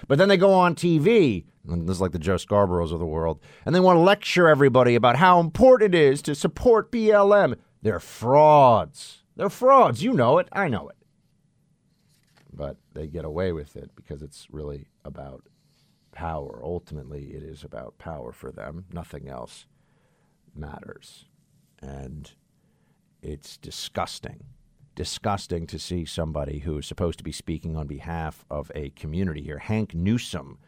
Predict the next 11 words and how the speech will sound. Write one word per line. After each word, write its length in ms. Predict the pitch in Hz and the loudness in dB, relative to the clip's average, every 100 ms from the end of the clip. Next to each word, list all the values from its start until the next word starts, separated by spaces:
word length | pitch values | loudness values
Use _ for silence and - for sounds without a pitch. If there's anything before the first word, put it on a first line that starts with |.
| _ _ _ _ _ - | _ _ _ _ _ -4
New 120 | 101 | 0
York 440 | 135 135 123 113 - 73 | 4 6 4 2 -4 -8
B 240 | 71 117 113 | 0 2 4
L 160 | 107 | 4
M 200 | 104 95 90 | 2 2 -4
co-founder, 960 | - - 110 - 78 71 67 69 - _ _ _ _ _ _ _ | -2 -2 -2 -6 -8 -10 -14 -14 -16 _ _ _ _ _ _ _
uh, 260 | 76 76 73 | -6 -4 -2
making 360 | 76 98 98 87 | -2 -2 -2 -8
threats 580 | - - 110 117 117 - | -10 -6 0 0 0 -8
to 220 | - 92 | -6 -4
the 340 | 87 82 78 | -2 -4 -8